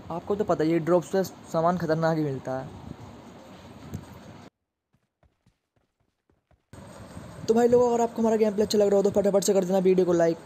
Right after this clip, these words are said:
और अगर आप चैनल पर नए हैं तो कर देना चैनल को सब्सक्राइब, हमारे चैनल से जुड़े रहने के लिए। देखो एक बंदा आया सामने से, ये मोबाइल इसका गेम बजाना रे।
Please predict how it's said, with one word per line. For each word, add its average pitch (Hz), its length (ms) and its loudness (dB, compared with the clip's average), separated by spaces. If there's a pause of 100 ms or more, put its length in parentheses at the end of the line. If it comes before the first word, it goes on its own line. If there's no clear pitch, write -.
(140)
और 196 120 4
अगर 190 200 2
आप 185 140 -2
चैनल 190 200 0
पर 185 60 -4
नए 180 120 -2
हैं 180 100 -2
तो 180 60 -2
कर 175 160 -2
देना 165 160 -2
चैनल 165 220 -2
को 165 60 -6
सब्सक्राइब, 156 440 -2 (640)
हमारे 175 280 -2
चैनल 170 220 0
से 175 80 -2
जुड़े 175 180 2
रहने 160 200 -2
के 151 60 -6
लिए। 156 100 -2
देखो 170 180 2
एक 175 100 2
बंदा 170 300 2
आया 160 140 4
सामने 175 320 0
से, 220 340 -6 (880)
ये 160 200 0
मोबाइल 175 360 0
इसका 175 340 0
गेम 165 260 0
बजाना 165 380 0
रे। 175 220 0